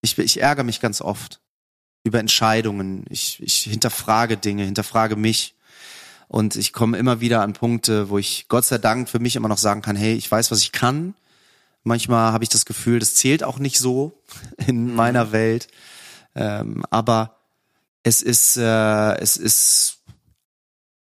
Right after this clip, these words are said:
Speaker 1: es ist sehr bunt, sehr aufreibend und sehr, sehr anstrengend. Äh, und genauso schön ist es. Und ich glaube, ihr, äh, die da jetzt zuhört,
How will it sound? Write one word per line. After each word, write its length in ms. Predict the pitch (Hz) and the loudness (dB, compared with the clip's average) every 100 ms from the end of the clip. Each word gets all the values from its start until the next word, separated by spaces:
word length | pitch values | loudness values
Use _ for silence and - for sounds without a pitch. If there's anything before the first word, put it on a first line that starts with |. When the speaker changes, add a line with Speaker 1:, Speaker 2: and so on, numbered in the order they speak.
| _ _ | _ _
Speaker 1:
es 200 | 117 120 | 0 2
ist 140 | 123 - | 2 2
sehr 200 | 123 120 | 4 2
bunt, 320 | 113 120 123 | 2 0 0
sehr 320 | - 110 101 | 2 2 2
aufreibend 720 | 98 113 - 104 101 98 98 - | 2 0 0 2 2 -2 -8 -8
und 180 | 104 - | -4 0
sehr, 520 | 107 101 98 95 - | 2 2 2 0 -2
sehr 260 | 95 98 87 | -2 2 2
anstrengend. 680 | 123 - 113 110 110 - - _ _ _ _ _ _ | 2 -2 -2 -4 -4 -6 -8 _ _ _ _ _ _
Äh, 300 | 101 50 57 - - | -12 -10 -10 -12 -12
und 220 | - 107 | -10 -4
genauso 380 | 110 104 104 104 | 0 2 2 0
schön 320 | - 107 101 | 0 0 0
ist 180 | 98 - | -2 -2
es. 260 | 98 - - _ _ _ | 0 -2 -4 _ _ _
Und 120 | 110 | -2
ich 100 | 104 | 0
glaube, 460 | 117 107 104 107 - _ _ _ _ _ _ _ _ - | 2 2 2 -2 -4 _ _ _ _ _ _ _ _ -2
ihr, 560 | 135 143 139 139 147 - _ | 2 4 2 0 -4 -12 _
äh, 140 | 98 - - | -4 -4 -10
die 220 | - 117 113 | -8 -2 2
da 100 | 113 | 2
jetzt 380 | 107 110 - - | 2 2 0 0
zuhört, 640 | 127 123 113 110 110 | 0 2 2 2 -2